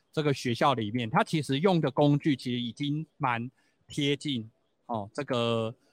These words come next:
业界的现场。那我想好奇的就是说，因为讲到国手嘛，也讲到一些不同国家间，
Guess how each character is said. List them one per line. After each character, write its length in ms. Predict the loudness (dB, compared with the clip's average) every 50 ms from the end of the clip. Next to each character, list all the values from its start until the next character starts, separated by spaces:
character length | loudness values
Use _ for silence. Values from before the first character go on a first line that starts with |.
| _ _
业 180 | -4 -2 -2 -2
界 220 | -2 -2 -4 -2
的 160 | 0 -2 -2
现 260 | -2 0 0 0 0
场。 280 | -2 -4 -8 -10 -10 -12 -18 _ _ _ _ _ _
那 100 | 4 6 8
我 100 | 8 6
想 240 | 6 2 -2 -4
好 240 | -2 2 4 4 4
奇 200 | 4 2 -2 -2
的 40 | -2
就 140 | 2 2 2
是 100 | 2 2
说， 180 | 2 2 4
因 80 | 4 4 4
为 40 | 2
讲 140 | 2 0
到 80 | 0 0
国 220 | 0 0 -2 -2 -2
手 160 | -2 -6 -10
嘛， 140 | -10 -12 -16 _ _ _ _ _ _ _ _ _ _ _
也 100 | -4 0
讲 160 | 0 2 2 4
到 360 | 4 6 6 4 2 0 -4 _ _
一 80 | -10
些 380 | -8 -4 -2 0 2 2 0 0
不 160 | 0 -2 0
同 340 | 2 2 2 2 0 -4 -8 -2
国 120 | 2 2 2
家 200 | 4 2 0 0
间， 280 | 0 -2 -2 -2 -4